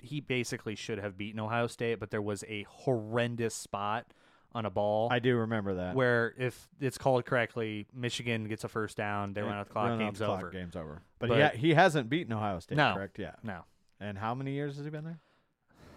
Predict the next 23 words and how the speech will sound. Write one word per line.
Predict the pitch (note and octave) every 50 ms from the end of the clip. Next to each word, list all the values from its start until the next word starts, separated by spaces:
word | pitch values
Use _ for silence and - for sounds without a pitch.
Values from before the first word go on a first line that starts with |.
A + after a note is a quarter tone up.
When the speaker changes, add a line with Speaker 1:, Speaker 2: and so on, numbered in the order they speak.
| - - - - -
Speaker 1:
I | -
feel | - - A3+
like | A3 -
you're | C#3+
just | A#2+ A2+ G2 A2
rubbing | A#2 A#2 A#2 A2
it | G2+ G2+
in | G#2+ A#2 A#2 G#2+
at | G2
Speaker 2:
No, | F#3+ G#3 G3+
Speaker 1:
this |
Speaker 2:
I'm | F3 D#3+ D#3
Speaker 1:
point. | F3
Speaker 2:
really, | F3+ E3+ D#3+ D#3 C#3 A#2 A2+
I | -
Speaker 1:
Six. | - - F#3 D#3+ A#2 - -
Speaker 2:
Six, | - - - - - - B2+ G2+ E2+ - -
okay. | A2+ G2+ - G#2+
Speaker 1:
Six | B2+ A2+ G#2+ - -
years. | A2+ F#2+ F2+ E2+ - - -
Brady | A#2 B2 E3 G#3+ A#3 E3+
Hoke | - - F#3+ G3+ F#3 - - C3
beat | B2 B2+ A#2+ A#2 A2